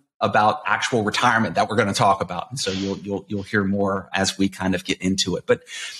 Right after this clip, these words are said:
Leah, before we do, why don't you give a little bit of background about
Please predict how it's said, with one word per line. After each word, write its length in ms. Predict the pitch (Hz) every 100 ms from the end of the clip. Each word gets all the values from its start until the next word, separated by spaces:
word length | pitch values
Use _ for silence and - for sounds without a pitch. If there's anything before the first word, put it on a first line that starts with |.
| - _
Leah, 240 | 160 175 139
before 360 | 151 - 214
we 160 | 185 151
do, 280 | 113 110 113
why 160 | 151
don't 180 | 254 240
you 80 | 220
give 220 | 165 147
a 40 |
little 200 | 139 131
bit 80 | 120
of 80 | 113
background 420 | 107 104 107 101
about 360 | 95 98 98